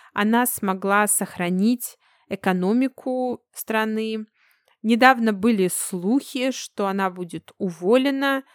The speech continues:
что ее место займет кто-то другой, но нет,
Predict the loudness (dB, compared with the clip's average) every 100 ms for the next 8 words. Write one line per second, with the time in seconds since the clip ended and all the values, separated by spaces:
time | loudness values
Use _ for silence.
0 | _ _ _ -16 -8 -2 0 2 -2 -4
1 | -6 -4 -2 -2 -4 -8 -10 -10 -8 -8
2 | -6 -8 -12 -10 -6 -4 -6 -6 -8 -2
3 | 0 0 0 -6 -6 -2 2 2 0 -2
4 | -6